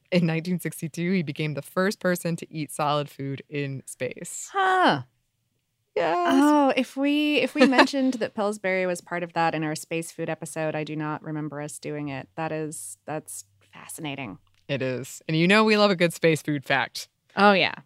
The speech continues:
Speaker 2: Oh, yeah.
Speaker 1: Oh, but this also brings us to something else we love.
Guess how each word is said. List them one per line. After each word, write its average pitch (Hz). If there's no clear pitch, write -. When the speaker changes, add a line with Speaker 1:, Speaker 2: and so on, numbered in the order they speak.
Speaker 2:
Oh, 196
yeah. 82
Speaker 1:
Oh, 156
but 147
this 170
also 170
brings 151
us 147
to 139
something 143
else 185
we 143
love. 135